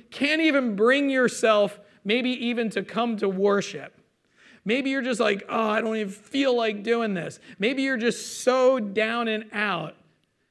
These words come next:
and that's impacting your faith. But notice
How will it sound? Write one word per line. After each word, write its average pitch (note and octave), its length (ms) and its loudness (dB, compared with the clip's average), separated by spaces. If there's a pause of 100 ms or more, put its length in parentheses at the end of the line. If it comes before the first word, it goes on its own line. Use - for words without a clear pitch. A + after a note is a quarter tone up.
(420)
and G3 140 -2
that's A3+ 260 0
impacting G#3+ 600 0
your F3+ 160 -2
faith. - 640 -2 (1040)
But G#3 180 -2
notice G#3+ 800 -4